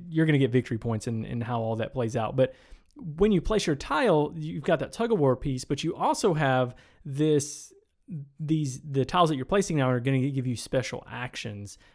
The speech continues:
uh, special abilities. Sometimes it's getting victory points, or sometimes it's getting, uh, extra tiles or different, like, technologies or different things. So there's a lot of,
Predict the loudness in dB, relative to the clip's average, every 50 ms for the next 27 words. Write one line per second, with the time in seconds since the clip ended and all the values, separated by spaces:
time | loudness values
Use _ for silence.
0 | _ -8 -6 -6 -6 -4 -2 -4 -2 0 -2 -2 2 2 2 2 2 0 -2 -2
1 | -2 -2 0 -2 -2 -4 -6 -6 -8 -8 -6 -6 -6 -2 -2 -2 0 0 -2 -2
2 | 0 0 -2 0 0 -2 -4 -4 -6 -6 -4 -4 -4 -4 -2 -2 -4 -4 -4 -6
3 | -8 -6 -4 -2 -2 0 -2 -2 -4 -8 -14 -20 -20 _ -20 _ _ _ -4 -2
4 | -2 -2 -2 -4 -6 -6 -6 -6 -8 -8 -8 0 2 4 6 6 6 6 6 4
5 | 4 4 4 2 2 2 2 0 0 2 0 -4 -4 -4 -8 -14 -20 _ -20 -20
6 | _ _ _ _ -12 -12 -12 -12 -6 -4 -4 -2 0 0 2 2 2 2 2 2
7 | 0 0 0 -2 -2 -2 -4 -4 -4 -6 -6 -6 -6 -4 -2 0 0 2 2 2
8 | 2 4 4 4 4 2 0 0